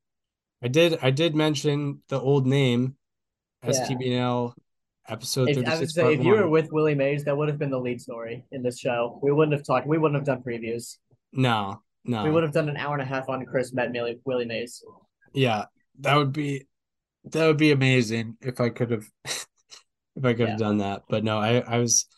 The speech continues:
Speaker 1: I, I was with his statue, uh, showing, showing appreciation. Um, but anyway, uh,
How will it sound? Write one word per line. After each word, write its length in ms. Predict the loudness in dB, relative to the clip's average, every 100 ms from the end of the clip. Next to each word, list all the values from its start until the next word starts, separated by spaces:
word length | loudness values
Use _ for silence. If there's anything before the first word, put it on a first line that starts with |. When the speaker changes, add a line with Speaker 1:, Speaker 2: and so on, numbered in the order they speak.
| _ _ _ _
Speaker 1:
I, 180 | -2 -2
I 140 | 0
was 160 | -4 -2
with 100 | -4
his 140 | -2
statue, 580 | 0 0 0 0 0 -2 -4 _ _
uh, 60 | -14
showing, 420 | -8 -4 -2 -4 -6
showing 200 | -4 -4
appreciation. 840 | -2 -4 -2 -4 -4 -6 -6 -8 -10 -20 -20 _ _ -2
Um, 460 | 2 2 0 -4 -12 _ _ _ _ _ _ _ _ _ _ _
but 120 | 0 2
anyway, 600 | 4 4 4 4 2 -2 -6
uh, 320 | -4 -2